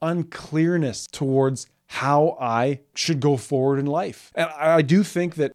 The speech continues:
because of this habit of using marijuana, of sort of numbing the pain in my body and then thinking all these crazy thoughts, some of which never materialized into anything, most of them in fact, I was blunting my intuition. I wasn't listening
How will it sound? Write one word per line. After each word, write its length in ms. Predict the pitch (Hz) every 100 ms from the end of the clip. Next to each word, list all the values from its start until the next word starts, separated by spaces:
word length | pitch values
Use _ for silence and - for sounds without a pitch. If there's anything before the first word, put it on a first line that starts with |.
| -
because 400 | 147 - 190 202
of 160 | 165
this 220 | 160 165 -
habit 420 | - 147 147 131
of 120 | 120
using 280 | 135 127 123
marijuana, 560 | 120 117 107 104 101 123
of 280 | 117 101 -
sort 220 | - 123
of 80 | 107
numbing 460 | 104 127 160 175
the 80 | 160
pain 340 | - 143 143
in 80 | 139
my 160 | 135 123
body 400 | 113 117 117 131
and 140 | 123
then 100 | 113
thinking 380 | 113 147 139 139
all 140 | 131
these 180 | 143 139
crazy 340 | - 143 135 123
thoughts, 460 | - 120 117 -
some 240 | - 147 147
of 120 | 123
which 280 | 139 - 131
never 260 | 139 139
materialized 800 | 131 123 - 127 127 120 120 113
into 180 | 113 113
anything, 520 | 127 135 117 98 110 113
most 340 | 117 131 135 120
of 80 |
them 160 | 101 98
in 100 | 95
fact, 420 | - 95 107 _ -
I 60 |
was 180 | 147 139
blunting 720 | 113 101 120 151 190 196 190
my 180 | 160 135
intuition. 840 | - 147 139 131 123 139 - 92
I 60 | 101
wasn't 400 | 104 143 180 156
listening 640 | 147 165 170 180 180 175